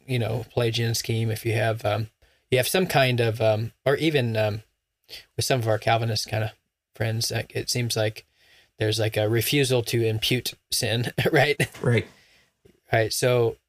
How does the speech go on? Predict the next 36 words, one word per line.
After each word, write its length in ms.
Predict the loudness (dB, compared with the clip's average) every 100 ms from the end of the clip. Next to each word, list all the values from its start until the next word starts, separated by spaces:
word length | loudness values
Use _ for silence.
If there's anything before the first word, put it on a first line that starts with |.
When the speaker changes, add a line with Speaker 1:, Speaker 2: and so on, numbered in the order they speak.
| 0
Speaker 1:
uh, 300 | 2 2 0
you're 120 | 0 2
criticizing 560 | 4 2 2 0 2
those 200 | 2 2
kind 180 | 2 -2
of 80 | 0
views, 300 | 0 0 -2
and 100 | 0
you're 160 | 2
arguing 380 | 2 0 0 -2
that, 140 | -2 0
no, 180 | 0
there 100 | 0
needs 260 | 0 -2 -2
to 80 | -4
be, 400 | -2 -2 -2 -6 -6
like, 200 | -4 -2
a 180 | -4 -6 _ _
faith 280 | -2 -2 -4
kind 180 | -4 -4
of 60 |
an, 120 | -4 -10 _ _
um, 280 | 0 2 0 -6 _ _ _ _ _
faith 220 | 0 0
that's 160 | -2 -2
given, 280 | 0 0 -2
right? 240 | -2 -2 -2
Fa-, 120 | -4 0
faith 200 | 2 2
is 140 | 0
the 80 | -2
instrument 380 | -2 -2 -2 -2
of 80 | -2
justification 680 | -2 -2 -6 -6 -4 -4
that's 160 | -6 -4
given. 340 | -2 -2 -4